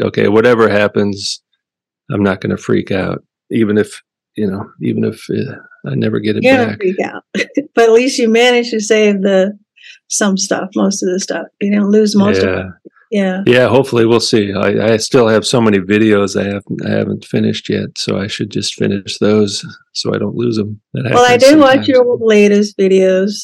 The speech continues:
Speaker 2: on both of your channels, so that's always exciting. The cat bird story.
Speaker 1: We had a, uh,
Speaker 2: Very
Speaker 1: six-foot
Speaker 2: clean
Speaker 1: snake.
Speaker 2: bathroom for your bird to keep chasing, and the cat's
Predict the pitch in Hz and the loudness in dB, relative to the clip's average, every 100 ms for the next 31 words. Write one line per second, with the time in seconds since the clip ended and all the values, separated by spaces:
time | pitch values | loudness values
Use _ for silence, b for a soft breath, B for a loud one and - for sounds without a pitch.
0 | - 196 190 190 190 190 220 349 370 226 | -4 -2 0 -2 -4 -2 2 2 2 2
1 | 190 196 202 196 185 185 190 233 - - | 0 0 -4 -4 -2 -2 -2 -4 -10 -14
2 | - 208 208 202 208 202 196 196 - 190 | -4 -2 -2 0 2 2 0 -2 0 0
3 | 208 262 285 277 - 196 190 202 208 - | 2 4 4 4 -2 0 0 -2 -4 -8
4 | - 226 220 208 214 214 208 - 208 214 | -2 -2 0 2 4 2 0 2 2 2
5 | 220 262 - 135 127 123 113 113 107 104 | 0 -2 0 2 4 4 4 4 2 4
6 | 269 143 - 131 135 - 123 135 127 - | 6 6 2 2 2 0 2 2 2 -2
7 | - 220 - 208 208 196 214 220 226 214 | -12 -12 -2 0 2 0 2 4 4 2
8 | 208 220 214 - - 226 226 214 208 202 | -8 -8 -8 -4 0 0 0 -2 0 0
9 | 202 202 202 B B B B _ - 208 | 0 -2 -4 B B B B _ -4 -4
10 | 208 - 226 - | -4 -4 -6 -6